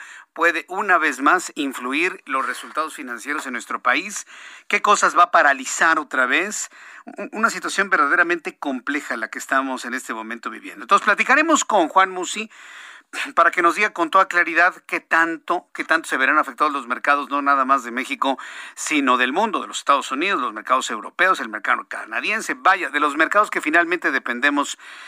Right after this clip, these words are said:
aquí en nuestro país. Vamos a revisar las condiciones meteorológicas para las próximas horas.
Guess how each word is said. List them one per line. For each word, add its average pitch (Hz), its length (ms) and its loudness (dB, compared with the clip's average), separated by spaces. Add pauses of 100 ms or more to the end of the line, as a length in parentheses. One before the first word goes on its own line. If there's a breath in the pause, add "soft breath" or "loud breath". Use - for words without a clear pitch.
(220 loud breath)
aquí 147 460 -2
en 143 100 0
nuestro 131 340 -4
país. - 320 -8 (320 loud breath)
Vamos 254 220 4
a 233 60 4
revisar 226 260 2
las 226 100 0
condiciones 208 400 -4
meteorológicas 180 600 2
para 151 160 0
las 147 120 0
próximas 156 540 -4
horas. - 680 0